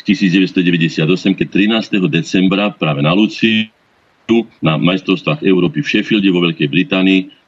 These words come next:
naša plavkyňa Martina Moravcová získala tri zlaté a jednu striebornú medailu, stala sa najúspešnejšou plavkyňou celých majstrovstiev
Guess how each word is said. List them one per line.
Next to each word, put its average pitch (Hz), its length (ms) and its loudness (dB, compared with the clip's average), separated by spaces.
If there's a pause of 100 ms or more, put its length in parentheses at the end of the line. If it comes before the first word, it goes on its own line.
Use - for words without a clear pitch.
(260)
naša 76 320 -2
plavkyňa 90 560 0
Martina 82 400 0
Moravcová 90 800 0 (1040)
získala 165 480 -2
tri 233 160 2
zlaté 107 640 -2
a - 80 -2
jednu 87 240 2
striebornú 82 400 0
medailu, 80 400 -2
stala 80 240 -4
sa - 80 -8
najúspešnejšou 87 720 -2
plavkyňou 80 560 -2
celých 101 240 2
majstrovstiev 87 800 -2